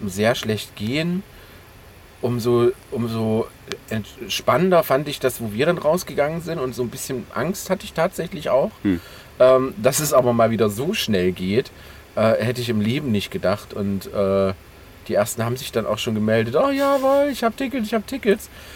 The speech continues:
Speaker 1: Und das wird, glaub ich, eine richtig, richtig coole Nummer. Also wenn du gerade zuhörst und, äh, ein Ticket hast, äh, wir freuen uns mega drauf. Das wird wieder richtig cool. Äh,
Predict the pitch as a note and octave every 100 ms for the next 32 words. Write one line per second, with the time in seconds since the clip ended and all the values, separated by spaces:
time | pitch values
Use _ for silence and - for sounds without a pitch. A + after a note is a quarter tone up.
0 | - - B2+ B2+ A#2 A#2+ B2+ - B2+ B2
1 | B2+ A#2+ C#3+ B2+ B2 - - - C#3+ A2+
2 | G#2+ A2 A2+ B2+ C#3 F#3+ G3+ B2+ A2+ A2+
3 | D#3 B2+ G#2 G#2 E2 G2+ G2+ E2+ G#2 G#2
4 | G2 C#3 C#3 A#2 A2+ - - - - -
5 | A2 G2+ A2 - A2 C3+ C3+ - A2 A2+
6 | C#3 A2 F#2 G2+ G#2 G#2 G#2+ G2 G#2 G2
7 | A2 D3 - E3+ - C#3+ C#3 C#3+ - -
8 | - -